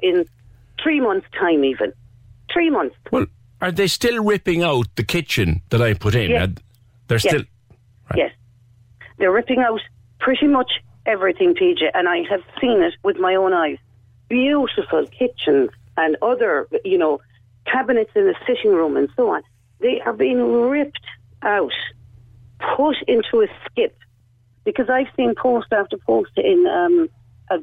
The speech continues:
Speaker 1: a post, a group on Facebook where the, the tenants, the coun-, the new council tenant going into number ten, be it myself or whoever, wouldn't have the money, obviously, you know, to buy a new kitchen or to buy new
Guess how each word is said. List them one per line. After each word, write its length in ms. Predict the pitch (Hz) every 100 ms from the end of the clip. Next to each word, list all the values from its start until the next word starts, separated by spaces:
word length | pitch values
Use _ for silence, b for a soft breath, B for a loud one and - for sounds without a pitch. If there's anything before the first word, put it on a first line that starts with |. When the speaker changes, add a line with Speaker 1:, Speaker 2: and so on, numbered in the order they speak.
| 185
Speaker 1:
a 60 | 185
post, 400 | - 247 240 -
a 80 | 180
group 300 | 151 240 -
on 120 | 180
Facebook 400 | 214 220 - - - B B B -
where 420 | 247 247 220 - - 190 -
the, 100 | 339
the 180 | - 185 -
tenants, 340 | 269 233 -
the 60 | -
coun-, 240 | 226 220 -
the 60 |
new 260 | 202 226 285
council 380 | - 240 190 -
tenant 240 | 202 180
going 220 | 165 170 202
into 240 | 226 202
number 260 | 185 160 -
ten, 420 | 226 175 381 381 _ - _ _ _ - 196
be 80 |
it 140 | 190 165
myself 360 | 160 160 220 -
or 80 | 165
whoever, 420 | 170 165 123 196 B B B B -
wouldn't 320 | 190 311 311
have 160 | 285 233
the 60 | 196
money, 280 | 202 185 175
obviously, 640 | 165 156 135 170 240 - _
you 100 | 185
know, 200 | 165 170 233 -
to 100 | 190
buy 240 | 165 156
a 140 | 151
new 180 | 156 156
kitchen 400 | - 170 - 208
or 60 | 208
to 120 | 175
buy 240 | 147 156 147
new 240 | 151